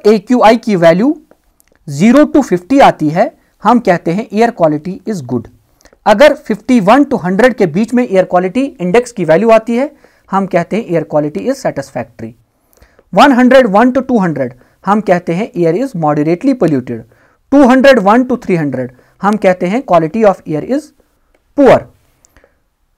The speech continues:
थ्री हंड्रेड वन to फ़ोर हंड्रेड हम कहते हैं quality of air is very poor।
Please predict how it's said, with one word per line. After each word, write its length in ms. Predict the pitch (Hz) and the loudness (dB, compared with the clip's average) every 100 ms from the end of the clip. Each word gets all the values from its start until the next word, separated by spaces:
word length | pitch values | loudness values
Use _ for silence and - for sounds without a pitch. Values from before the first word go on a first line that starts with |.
| _ | _
थ्री 180 | - 294 | 0 2
हंड्रेड 340 | 240 247 254 240 | 4 4 4 2
वन 280 | 175 240 262 | 2 2 0
to 140 | 269 | -4
फ़ोर 280 | - 233 185 | 0 2 2
हंड्रेड 340 | 160 131 123 - _ _ _ - | -2 -6 -8 -12 _ _ _ -2
हम 160 | 247 254 | 0 2
कहते 360 | 202 196 254 | 0 2 2
हैं 220 | 185 180 190 _ _ - | 2 -2 -6 _ _ 0
quality 380 | 196 214 208 269 | 2 2 2 2
of 140 | 214 - | 2 0
air 160 | 175 160 247 | -4 -2 -2
is 120 | 277 _ _ _ _ | -4 _ _ _ _
very 340 | 135 151 208 247 - | -4 2 2 2 0
poor। 200 | 196 | -2